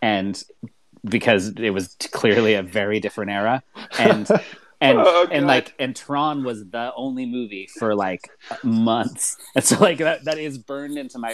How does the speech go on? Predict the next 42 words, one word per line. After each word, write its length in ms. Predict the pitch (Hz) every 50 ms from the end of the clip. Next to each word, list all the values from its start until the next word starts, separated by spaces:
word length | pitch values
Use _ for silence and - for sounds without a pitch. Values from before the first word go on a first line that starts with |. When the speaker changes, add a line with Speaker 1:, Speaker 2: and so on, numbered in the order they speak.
| 113
Speaker 1:
early 220 | 117 113 113 113 107
memories 480 | 110 110 113 110 110 113 113 107 -
the 80 | - -
same 240 | - - 107 104 101
way 120 | 104 104
that, 140 | 98 110 101
like, 160 | 101 95 - -
Mount 280 | 98 98 104 104 101 -
Saint 180 | - 107 101 95
Helens 340 | - 98 95 101 95 92 85
exploding 560 | 90 - - - - 98 92 90 87 87 87
is 140 | 90 87 82
burned 260 | 90 98 90 90 92
into 160 | 92 87 87
my 120 | 87 87 87 85
memory. 300 | 85 85 90 90 90 - - - - - - -
Speaker 2:
I-, 120 | 196 202 196 - - _ -
is 200 | 202 185 160 -
there 160 | 254 311 349
a 60 | 339 269 254
way 100 | 226 214
that 160 | 190 185 - -
I 120 | 120 127 156
can 220 | - 165 156 139
be 160 | - 131 131
assured 400 | 117 - - - 123 113 113 107
that 120 | 113 104 101
you 80 | 110 117
and 80 | 117 113
I 80 | 110
will 80 | 113 110 107 110
be 20 |
in 60 | 110
the 60 | 101 95 - -
same 140 | 104 101 104
Gen 160 | - 101 92
X 160 | 95 92 -
retirement 420 | - 95 - 101 95 92 98 92 -
home, 240 | 104 98 95 87 - _ -
Adam? 220 | - 110 110 107 101
Because 240 | - - 131 113
I, 100 | 139 131